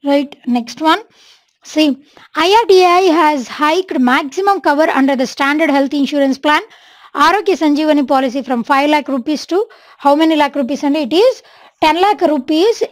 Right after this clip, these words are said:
ఇంక్రీజ్ చేయడం జరిగింది. ఆరోగ్య సంజీవని పాలసీ, ఈ పాలసీ ఏంటి అనంటే, ఈ పాలసీ ద్వారా జనరల్‌గా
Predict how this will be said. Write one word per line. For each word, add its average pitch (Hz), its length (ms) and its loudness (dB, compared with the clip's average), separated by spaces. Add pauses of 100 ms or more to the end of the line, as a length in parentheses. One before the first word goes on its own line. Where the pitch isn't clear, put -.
(120)
ఇంక్రీజ్ 285 340 -2
చేయడం 285 280 2
జరిగింది. 214 280 -2 (160)
ఆరోగ్య 294 300 0 (120)
సంజీవని 262 540 2 (560)
పాలసీ, 277 380 0 (140)
ఈ 311 40 -4 (100)
పాలసీ 349 340 2 (120)
ఏంటి 285 280 2
అనంటే, 208 280 -2 (160)
ఈ - 20 -8 (120)
పాలసీ 294 340 0
ద్వారా 269 200 2 (1040)
జనరల్‌గా 294 420 2